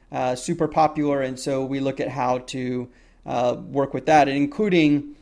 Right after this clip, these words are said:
using things like the, um, uh, the A D A L module for Node.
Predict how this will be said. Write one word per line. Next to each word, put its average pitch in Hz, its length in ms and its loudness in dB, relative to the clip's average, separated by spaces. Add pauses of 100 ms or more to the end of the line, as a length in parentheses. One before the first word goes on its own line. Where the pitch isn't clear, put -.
(220)
using 151 480 2
things 147 420 2
like 131 380 0
the, 131 580 -6
um, 117 500 -6 (920)
uh, 120 420 0
the 131 560 0
A 147 160 4
D 139 60 2
A 139 40 6
L 127 440 2 (240)
module 127 720 -2
for 127 640 -6
Node. - 400 -10